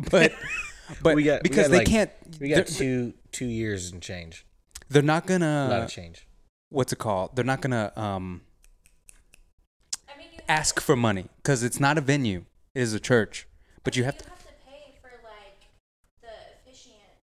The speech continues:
Speaker 3: stuff like that.
Speaker 1: Yeah, that's chump change, though. That's nothing. I'm talking about, like, if you get married, if your goal is to get married in a Catholic church, have a Catholic wedding, which is goals.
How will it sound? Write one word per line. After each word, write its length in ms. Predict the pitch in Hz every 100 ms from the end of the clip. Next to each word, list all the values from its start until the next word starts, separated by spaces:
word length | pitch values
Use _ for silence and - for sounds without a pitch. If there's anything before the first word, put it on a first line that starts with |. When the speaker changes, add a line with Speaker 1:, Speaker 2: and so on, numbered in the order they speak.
| _
Speaker 3:
stuff 140 | 202 _
like 100 | _ _
that. 540 | _ _ _ _ - - _ _ _
Speaker 1:
Yeah, 140 | 262 156
that's 180 | 175 -
chump 240 | 139 143
change, 300 | - 92 90
though. 240 | 95 87 - _ -
That's 160 | 165
nothing. 400 | 113 117 - 92 - _ _ _ 127
I'm 80 |
talking 240 | 135 180 165
about, 220 | 147 127
like, 180 | 117 117
if 160 | -
you 80 | 135
get 160 | 143 143
married, 460 | 120 123 120 113 -
if 540 | - 127 - - - _ _
your 120 | 139 120
goal 200 | 135 135
is 80 | -
to 60 |
get 100 | 131
married 220 | 117 120
in 80 | 104
a 40 | 95
Catholic 520 | - 117 104 117 -
church, 160 | 110
have 120 | 107 95
a 60 |
Catholic 560 | - - 104 98 107 -
wedding, 400 | 104 98 90 90 _ _
which 160 | 117 104
is 100 | 92
goals. 600 | 107 101 95 87 -